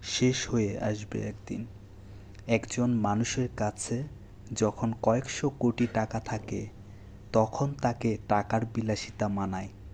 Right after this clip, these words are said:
যার কাছে কয়েকশো টাকা আছে, তাকে কিন্তু টাকার বিলাসিতা মানায় না। আপনার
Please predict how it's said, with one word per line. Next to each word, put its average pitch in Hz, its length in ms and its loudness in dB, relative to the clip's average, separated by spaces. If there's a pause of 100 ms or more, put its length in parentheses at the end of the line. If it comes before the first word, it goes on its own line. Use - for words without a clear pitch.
(560)
যার 120 220 6
কাছে 131 560 -2 (160)
কয়েকশো 113 600 2
টাকা 107 360 0
আছে, 120 360 -2 (580)
তাকে 104 300 4
কিন্তু 113 580 -2 (460)
টাকার 107 340 2 (140)
বিলাসিতা 104 680 0 (340)
মানায় 101 400 2
না। 95 200 -6 (1120)
আপনার 156 500 6